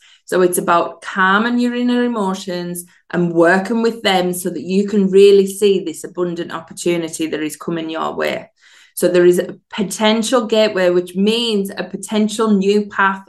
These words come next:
a potential new avenue for you to explore. And it is gonna be so lucrative. It is gonna be so good for you.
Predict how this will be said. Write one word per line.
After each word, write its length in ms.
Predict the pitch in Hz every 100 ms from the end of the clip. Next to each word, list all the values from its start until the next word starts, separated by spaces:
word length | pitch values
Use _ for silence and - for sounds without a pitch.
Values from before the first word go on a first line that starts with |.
| -
a 60 |
potential 680 | - 180 - 196 202 202 220
new 340 | 208 202 202
avenue 680 | 208 196 196 190 180 180 175
for 80 | -
you 200 | 180 180
to 100 | 180
explore. 680 | 196 196 - 202 185 170 165 165 _ _ _ _ -
And 280 | 202 208
it 220 | 208 196 196
is 200 | 196 196
gonna 200 | 202 196
be 140 | 196
so 720 | - - 220 220 220 214 220 _
lucrative. 1040 | - 190 214 247 - 208 202 175 156 - _ _ _ -
It 100 | 196
is 160 | 202
gonna 220 | 202 214
be 80 | 196
so 500 | 190 - 220 220 214
good 220 | 208 220 196
for 120 | 190
you. 420 | 180 165 131 -